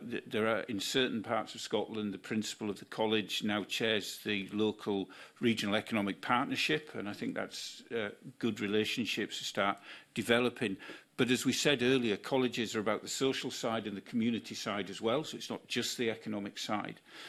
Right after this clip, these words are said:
Uh, and the reality is that we do need to remember that not every single learner in a college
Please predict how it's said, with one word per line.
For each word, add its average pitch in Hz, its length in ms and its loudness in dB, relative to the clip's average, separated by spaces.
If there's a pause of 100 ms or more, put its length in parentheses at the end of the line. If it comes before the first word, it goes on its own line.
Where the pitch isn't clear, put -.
(220)
Uh, 117 300 6
and 127 180 8
the 123 60 0
reality 135 720 6
is 117 240 2
that 117 240 2 (300)
we 110 80 2
do 143 180 4
need 139 220 6
to - 120 -2
remember 120 380 6
that 117 160 0
not 131 300 2
every 127 280 0
single 120 440 4
learner 117 340 2
in 104 80 -2
a 107 60 -4
college 110 760 0